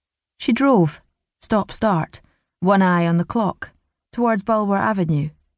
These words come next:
and Saint Peter Port, past a mismatched strip of offices and apartment blocks. New crimes against architecture stood next to the faded remains of grand hotels,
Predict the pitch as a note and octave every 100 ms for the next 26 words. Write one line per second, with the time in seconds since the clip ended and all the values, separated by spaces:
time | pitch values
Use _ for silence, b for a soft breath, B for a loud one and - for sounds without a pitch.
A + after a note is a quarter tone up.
0 | _ F#3+ F#3 - F3 - F#3 F#3 E3+ A3
1 | F3+ - - _ _ _ _ _ _ _
2 | B3+ A#3+ - - G#3+ A3 B3 - A3 G#3
3 | - - - G#3+ G3+ - A3 G3 - C#3
4 | - - _ _ _ F3 F3 - G3+ D#3+
5 | A#2 C3+ D3 - - - _ _ _ _
6 | _ _ _ _ - G#3 A3 G#3+ - G#3
7 | G3+ G3 F#3+ - F#3 F#3 F#3 G3+ A3 G3
8 | E3 - - E3 F3 - F#3 F#3 F#3 -
9 | - G3 G3 A#3 A#3+ B3 G#3 A3 G#3+ F3
10 | E3+ - F3+ - G3 G#3+ G#3+ G3+ - F#3+
11 | - F3+ D#3+ D3 -